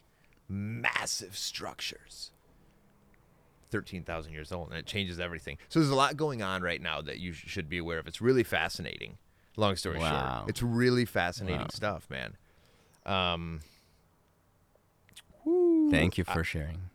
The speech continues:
Speaker 1: I've really gotten into it. Like, it's, it's, like, really fascinating to, like, hear these other perspectives and, like, learn about what's going on.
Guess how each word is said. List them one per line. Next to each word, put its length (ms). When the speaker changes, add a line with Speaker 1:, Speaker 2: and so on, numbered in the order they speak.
Speaker 1:
I've 200
really 240
gotten 260
into 320
it. 140
Like, 240
it's, 440
it's, 240
like, 160
really 240
fascinating 640
to, 80
like, 140
hear 180
these 200
other 180
perspectives 800
and, 80
like, 160
learn 240
about 240
what's 160
going 260
on. 300